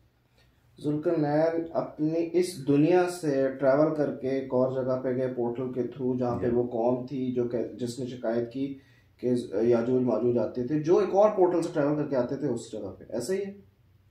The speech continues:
Speaker 1: यहाँ
Speaker 2: जी,
Speaker 1: तक
Speaker 2: जी।
Speaker 1: ठीक है?
Speaker 2: लेकिन, अ,
Speaker 1: अच्छा,
Speaker 2: इस,
Speaker 1: लेकिन
Speaker 2: इस
Speaker 1: इस
Speaker 2: planet से लास्ट से planet X है।
Speaker 1: चलो, planet X। लेकिन इसका
Speaker 2: Planet
Speaker 1: मतलब
Speaker 2: X वालों ने कहा है कि कहीं और से वो हमारे planet
Speaker 1: करेक्ट।
Speaker 2: X पे आते हैं। तो
Speaker 1: आते
Speaker 2: इसका
Speaker 1: हैं।
Speaker 2: मतलब है तीन planet तो हो गए ना।
Speaker 1: तीन planet हो गए ना।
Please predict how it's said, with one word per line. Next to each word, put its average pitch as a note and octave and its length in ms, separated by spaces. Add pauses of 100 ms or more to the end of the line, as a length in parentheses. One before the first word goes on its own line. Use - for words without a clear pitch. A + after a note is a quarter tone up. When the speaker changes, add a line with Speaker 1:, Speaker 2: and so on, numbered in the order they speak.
Speaker 1:
यहाँ C3 120
Speaker 2:
जी, - 80
Speaker 1:
तक - 60
Speaker 2:
जी। D#3+ 60
Speaker 1:
ठीक D#3+ 120
है? F3+ 60
Speaker 2:
लेकिन, B2 360
अ, G#2+ 400
Speaker 1:
अच्छा, F3 180
Speaker 2:
इस, - 180
Speaker 1:
लेकिन D#3+ 220
Speaker 2:
इस - 200
Speaker 1:
इस - 140
Speaker 2:
planet C3 360
से C3+ 80
लास्ट C3+ 220
से C3 160
planet A#2 360
X - 280
है। - 180 (220)
Speaker 1:
चलो, D3+ 160
planet B2+ 320
X। - 300
लेकिन C#3+ 180
इसका - 640
Speaker 2:
Planet D3 200
Speaker 1:
मतलब E3 140
Speaker 2:
X D#3+ 180
वालों E3+ 180
ने E3 100
कहा D3+ 320
है F#3 140
कि G3 120
कहीं F3 380
और E3+ 420
से F3 160
वो D#3+ 100
हमारे D3 300
planet D3+ 300
Speaker 1:
करेक्ट। C#3 160
Speaker 2:
X - 220
पे D3+ 120
आते G#2 240
हैं। - 20
तो F#2+ 60
Speaker 1:
आते C3+ 120
Speaker 2:
इसका C#3 180
Speaker 1:
हैं। D#3+ 80
Speaker 2:
मतलब E3+ 200
है E3 60
तीन D#3+ 360
planet D3+ 320
तो C3 100
हो B2 140
गए A#2+ 140
ना। B2 100
Speaker 1:
तीन F#3+ 200
planet D#3+ 320
हो B2+ 100
गए C3 100
ना। D#3 80